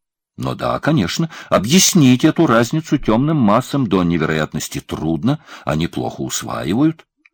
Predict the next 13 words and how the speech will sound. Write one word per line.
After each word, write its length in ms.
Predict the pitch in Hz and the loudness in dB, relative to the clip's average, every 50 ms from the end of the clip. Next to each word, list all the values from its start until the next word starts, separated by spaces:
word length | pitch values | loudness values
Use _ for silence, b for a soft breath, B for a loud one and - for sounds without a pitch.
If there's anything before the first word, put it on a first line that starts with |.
| _ _ _ _ _ _ _ _ _ _ _ | _ _ _ _ _ _ _ _ _ _ _
Но 140 | - 62 64 | -10 -8 -6
именно 380 | 71 71 71 76 76 80 85 80 | -4 -2 -2 -2 -2 -2 -2 -4
вы, 300 | 76 76 95 95 82 - | -2 -2 -2 -2 -2 -2
господа, 760 | - - - - - 80 73 69 80 92 92 82 71 - _ _ _ _ _ - | -4 -8 -10 -8 -6 -6 -4 -2 0 2 2 2 0 -2 _ _ _ _ _ 0
и 120 | 80 101 | 2 2
внесли 680 | 92 98 110 117 107 - - - 92 95 98 98 104 | 4 6 4 4 4 2 0 0 2 2 4 4 2
эти 180 | 107 - 113 98 | 2 0 -2 -4
смутные 640 | - - - 113 117 110 92 - - 101 101 101 | -2 0 2 4 4 4 4 2 0 0 2 0
цели 400 | 98 - - 117 110 101 92 87 | 0 0 0 2 4 4 4 4
в 80 | 82 87 | 2 0
эти 180 | 82 - 92 | 0 -2 -6
темные 480 | - - - 113 98 92 92 90 92 92 | -4 0 2 2 4 4 2 2 2 2
массы. 540 | 92 98 92 82 73 - - - - 67 | 4 4 4 2 0 -2 -4 -6 -8 -10